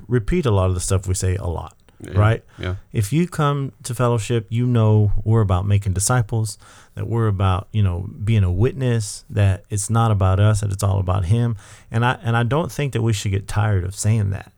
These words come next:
Speaker 2: Right.
Speaker 1: Because that's the answer,
Speaker 2: Right.
Speaker 1: right? How, how else are they gonna be able to worship? Well, they're not thinking about themselves.
Speaker 2: Right.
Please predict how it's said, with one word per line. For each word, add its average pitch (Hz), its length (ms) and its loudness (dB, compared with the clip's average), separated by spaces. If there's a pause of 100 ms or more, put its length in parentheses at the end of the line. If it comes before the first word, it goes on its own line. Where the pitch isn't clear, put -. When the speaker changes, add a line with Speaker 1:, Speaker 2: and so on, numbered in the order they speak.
(120)
Speaker 2:
Right. 87 400 -6
Speaker 1:
Because 127 300 -2
that's 165 300 -4
the 143 160 -4
answer, 180 520 -6 (240)
Speaker 2:
Right. 110 100 2
Speaker 1:
right? 143 180 -2 (260)
How, 170 200 0
how 180 300 -4
else 185 300 -4
are 123 180 -2
they 131 140 -2
gonna 131 180 -2
be 117 140 -2
able 113 140 0
to 107 60 -2
worship? 156 500 -4
Well, 131 160 0
they're 135 140 -2
not 170 180 -2
thinking 247 220 0
about 95 260 -6
themselves. - 520 -10
Speaker 2:
Right. 82 240 -8